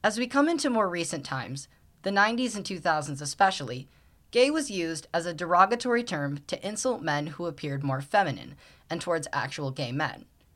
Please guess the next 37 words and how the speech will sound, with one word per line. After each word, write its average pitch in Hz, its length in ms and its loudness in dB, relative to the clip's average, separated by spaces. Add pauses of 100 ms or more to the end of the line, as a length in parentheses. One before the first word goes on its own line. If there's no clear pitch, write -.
(520)
Moving 208 300 0
into 175 180 -4
the 165 100 0
two 156 200 -4
thousand 147 380 0
tens, 220 440 2 (220)
the 277 100 -2
term 302 240 4
was 277 160 2
used 220 200 -4
less 180 220 2
frequently 135 500 -6
as 90 160 -10
an 135 100 -4
insult. - 500 -8 (440)
Then, 170 540 -2
a 170 80 2
very 165 280 2
big 220 340 0
turning 226 340 -2
point 139 320 -6
in 151 80 -6
American 156 460 0
history, 135 520 -6 (320)
the 170 100 -6
federal 240 480 4
legalization 165 920 -2
of 139 240 -6
gay, 143 420 -2
or 143 120 -4
same-sex, 143 760 -2
marriage 151 500 -2 (380)
occurred 175 380 0
in 151 120 -4
two 226 160 -4
thousand 151 360 0
fifteen. 131 560 -10